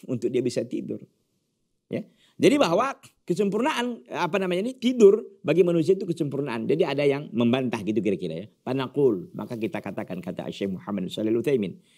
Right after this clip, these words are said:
"Kal akli fil insan kamal." Seperti makan, ya, terhadap manusia itu kan kesempurnaan. "Walau lam yakul udda maridon." Kalau dia nggak bisa makan, maka dianggap sakit.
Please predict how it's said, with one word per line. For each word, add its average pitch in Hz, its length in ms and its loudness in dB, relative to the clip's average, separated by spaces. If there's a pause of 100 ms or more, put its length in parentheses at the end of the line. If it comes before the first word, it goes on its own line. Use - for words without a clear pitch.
(540)
"Kal 185 160 4
akli 220 400 2
fil 202 240 6
insan 202 320 0
kamal." 143 480 -4 (240)
Seperti 165 400 2
makan, 160 560 -4 (160)
ya, 135 240 -6 (240)
terhadap 147 320 -2
manusia 139 400 2
itu - 80 -6
kan 180 160 -2
kesempurnaan. 110 640 -4 (800)
"Walau 185 240 4
lam 202 160 2
yakul 196 480 2
udda 175 320 2
maridon." 147 480 0
Kalau 139 240 -2
dia 143 80 2
nggak 135 160 -2
bisa 127 160 -4
makan, 135 400 -6
maka 127 240 -6
dianggap 113 240 -2
sakit. 113 400 -8